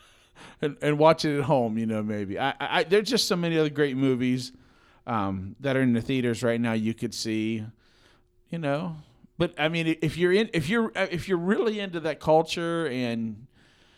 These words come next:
you know, you wanna see people dressed up pretty and, you know, epic war scenes and, and other things that they battle that are not necessarily human,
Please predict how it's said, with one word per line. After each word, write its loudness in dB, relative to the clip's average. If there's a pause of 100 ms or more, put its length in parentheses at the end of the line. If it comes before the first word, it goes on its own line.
(160)
you -2
know, 0
you 2
wanna 4
see -2
people -4
dressed -2
up -2
pretty -2
and, -6
you -6
know, -4
epic -2
war 2
scenes -6
and, -8 (580)
and -4 (320)
other 0
things -6
that -4
they -4
battle 2
that -4
are -2
not -6
necessarily -4
human, -6